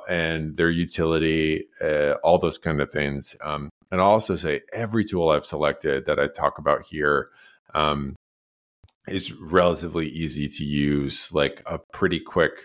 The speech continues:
learning curve to sort of get up to speed with some basic functionality of it. Um,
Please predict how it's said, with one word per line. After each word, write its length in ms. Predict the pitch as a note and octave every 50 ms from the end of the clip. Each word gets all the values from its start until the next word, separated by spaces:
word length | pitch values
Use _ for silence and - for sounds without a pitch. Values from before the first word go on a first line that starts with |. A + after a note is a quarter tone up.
| _ _ -
learning 320 | F2 D2+ D2+ D2 C#2+ C#2+
curve 420 | C#2 - - D2 C#2+ C#2+ C2+ - -
to 100 | - E2
sort 200 | - - - -
of 140 | - - -
get 160 | D#2+ D2 C#2+
up 120 | C2+ - -
to 80 | D2 -
speed 380 | - - - D2 C#2+ C#2+ C#2+
with 140 | D2 C#2 -
some 240 | - - D2+ D2 C#2+
basic 360 | - D2 C#2+ - - D2 -
functionality 800 | - D2+ C#2 - - - - C2+ C#2 C#2 C#2+ C#2+ C#2 C#2+ C2+ C#2
of 240 | C#2 D2 D2 C#2+ C#2+
it. 260 | C#2 C#2 C2 - - _ _ - - - - - _ _ _ _ _ -
Um, 480 | D#2+ D#2 D2 C#2+ C#2 C#2 C#2 C#2 E2